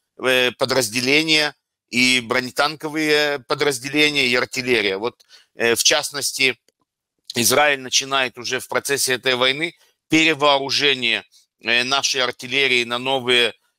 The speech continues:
системы, потому что у нас были, я сам начинал свою офицерскую карьеру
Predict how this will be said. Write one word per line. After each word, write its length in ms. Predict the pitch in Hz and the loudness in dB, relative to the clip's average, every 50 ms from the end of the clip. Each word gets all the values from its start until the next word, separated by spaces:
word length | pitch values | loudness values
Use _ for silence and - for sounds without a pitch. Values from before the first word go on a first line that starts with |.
| _ - | _ -4
системы, 640 | 107 - - - 113 - - - 151 160 165 160 143 | 0 0 2 2 2 0 0 2 2 0 0 0 -4
потому 380 | - 135 120 - 127 131 135 | -8 -8 -8 -6 -6 -4 -4
что 160 | - - 131 123 | -4 -4 -2 0
у 40 | 123 | 0
нас 180 | 127 127 113 | 0 0 0
были, 240 | 110 110 135 127 131 | 0 0 0 2 4
я 420 | 127 123 120 127 131 127 123 117 - | 4 4 4 4 2 2 2 0 -2
сам 380 | - - 143 143 151 151 143 _ _ _ _ _ _ | -2 -2 -2 -2 -2 -4 -8 _ _ _ _ _ _
начинал 560 | - 117 - - 135 127 131 139 143 143 131 | -12 -2 0 0 0 2 0 0 0 0 -4
свою 460 | - - - 123 127 131 135 135 131 127 | -8 -12 -10 -6 -4 -4 -2 -2 -2 -2
офицерскую 880 | - - 110 - - 139 127 117 - - 127 123 120 123 120 117 110 | -4 -4 -6 -4 -2 -2 0 0 -2 -2 0 2 2 2 2 0 0
карьеру 580 | - 139 131 127 127 139 143 139 131 120 - | 0 0 2 2 2 2 2 0 -2 -4 -8